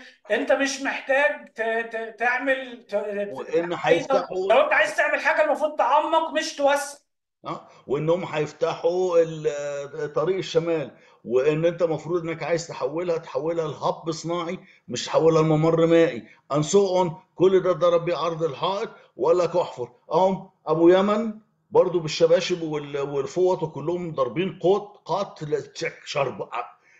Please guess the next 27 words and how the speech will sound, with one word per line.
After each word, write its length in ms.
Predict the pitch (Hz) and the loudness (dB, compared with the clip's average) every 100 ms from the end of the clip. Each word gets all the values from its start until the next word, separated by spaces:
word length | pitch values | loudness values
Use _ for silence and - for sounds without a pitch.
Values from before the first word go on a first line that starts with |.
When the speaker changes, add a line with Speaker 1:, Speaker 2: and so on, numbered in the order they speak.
| _ _ _ | _ _ _
Speaker 2:
أنا 220 | 151 185 | 2 2
ما، 220 | 180 165 170 | 2 -2 -2
أنا، 280 | 180 185 | -2 -2
أنا 80 | 202 | -4
صراحة 200 | 185 226 | -2 -2
بحب 220 | 196 202 | -2 -4
اليمنيين، 600 | 190 151 135 127 120 87 - | -4 -4 -6 -6 -8 -12 -10
يعني 200 | 98 104 | -8 -2
أنا 100 | 123 | 0
اتعاملت 400 | 123 127 160 160 | 0 0 0 0
مع 120 | 123 | -2
اليمنيين 340 | 123 117 131 | 0 0 0
لما 160 | 160 139 | -2 -2
كنت 200 | 165 175 | -4 -6
في 100 | 165 | -8
السعودية 320 | 151 135 143 | -4 0 2
وبحبهم 500 | 160 151 - 160 170 | 2 -2 -6 -8 -4
جدًا، 280 | 156 170 - - - 156 | -2 -2 -4 -10 -12 -8
بيفكروني 520 | 151 160 156 202 247 | -4 0 2 2 2
بالصعايدة 540 | 214 156 147 190 190 | -2 0 0 2 0
الطيبين 540 | 165 - 147 139 196 175 | -2 -2 -2 -2 -4 -4
بتوعنا. 500 | 135 143 135 101 - _ _ - | -4 -4 -4 -6 -12 _ _ -8
ولما 340 | 127 160 165 | 2 2 4
يتنرفز 480 | 160 165 220 214 - | 2 0 -2 -2 -2
تبعد 280 | 202 175 139 | 0 0 -2
عن 140 | 120 | -6
وشه 320 | 131 147 - | -8 -8 -10